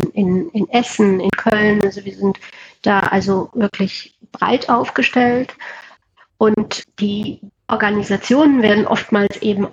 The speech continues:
auch vom Staat mit bezahlt, aber sie müssen immer auch einen hohen Eigenanteil mitleisten, um diese Arbeit machen zu können. Und da springen wir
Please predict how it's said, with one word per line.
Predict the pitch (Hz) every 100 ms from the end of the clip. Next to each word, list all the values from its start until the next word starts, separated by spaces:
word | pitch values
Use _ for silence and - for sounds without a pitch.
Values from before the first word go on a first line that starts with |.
| _
auch | - 208 240 233
vom | - 190
Staat | - 208 185 180
mit | 196 196 -
bezahlt, | 196 - 220 339 294
aber | 220 220
sie | 208 214
müssen | 208 -
immer | 202 196 185
auch | 190
einen | 190 165
hohen | 190 180
Eigenanteil | - 226 - - 269 - 240 247
mitleisten, | 240 240 226 226 - 220
um | 208
diese | 208 196 202
Arbeit | 190 190 190 -
machen | 190 202 254
zu | - 240
können. | - 214 214
Und | 214 202
da | 185
springen | - - 180
wir | 185 190